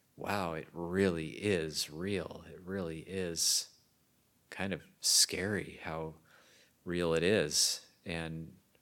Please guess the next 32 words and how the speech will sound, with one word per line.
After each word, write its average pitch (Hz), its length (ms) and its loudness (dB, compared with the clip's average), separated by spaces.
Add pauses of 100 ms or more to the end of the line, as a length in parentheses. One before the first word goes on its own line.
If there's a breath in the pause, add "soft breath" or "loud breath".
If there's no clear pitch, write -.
nobody 90 360 2
can 82 160 -8
take - 260 -4
our 82 100 0
kamma 90 460 0
away 82 200 0
from 87 180 -4
us. 78 200 -4
The 85 100 -8
Kruba 82 340 -2
Ajahns 80 500 -4
can't 82 380 -6 (540 loud breath)
take 90 300 2
our 80 120 2
bad 82 300 -2
kamma 82 500 -4
away 80 240 -2
from 90 300 -6
us. - 400 -2 (2750 loud breath)
They 92 80 -4
can't 98 240 4
take 90 180 2
our 80 140 0
good 104 240 2
kamma 78 340 -4
away 82 220 -6
from 87 180 -12
us - 160 -4
either. - 320 -4
We're 85 100 -12
gonna 87 180 -6
re-, 82 100 -2